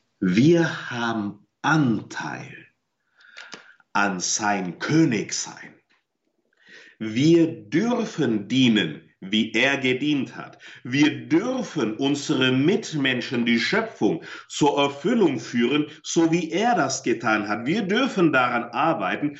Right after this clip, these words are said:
so wie er daran gearbeitet hat. Wir dürfen das versorgen und beschützen, so wie er uns versorgt und beschützt hat.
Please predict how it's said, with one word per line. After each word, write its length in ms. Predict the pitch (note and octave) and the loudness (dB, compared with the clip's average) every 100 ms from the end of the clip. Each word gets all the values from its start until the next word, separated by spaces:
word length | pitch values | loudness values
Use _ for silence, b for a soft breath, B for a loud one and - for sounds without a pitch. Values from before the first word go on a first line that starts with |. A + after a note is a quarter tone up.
| B - | B -4
so 260 | - D#3 | 0 2
wie 180 | D3 - | 2 0
er 200 | E3 F3+ | 0 2
daran 420 | E3+ E3+ D#3+ D3+ | 0 0 -2 -2
gearbeitet 640 | D3 C#3+ E3 G3+ D#3+ C3 B2 | -4 -2 -2 0 0 0 -4
hat. 180 | B2 | 0
Wir 280 | C3 C3 A#2 | 0 0 0
dürfen 680 | B2+ G#3+ C#4 - E3 D#3 - - | 2 2 0 -4 -4 -4 -14 -4
das 260 | C#3 C#3+ - | -4 -4 -4
versorgen 600 | B2+ - E3+ F3+ F3+ F#3 | -4 0 2 4 2 0
und 320 | E3 D#3 C#3 | 2 2 2
beschützen, 800 | D3 - - B3+ - - G3 G3 B - | 0 0 -4 -4 -4 0 0 0 B -8
so 280 | - G#3 F#3+ | 0 2 2
wie 200 | G3+ - | -2 -4
er 360 | A#3+ B3+ - | 0 0 2
uns 240 | E3 D3+ - | 2 2 0
versorgt 600 | D3 C#3 - D3 B2 - | -6 -6 -2 0 0 0
und 140 | A#2+ | 0
beschützt 540 | G#2+ G#2+ C3 A2+ - - | 2 0 0 -2 -4 -8
hat. 340 | D#2 - - | -12 -14 -20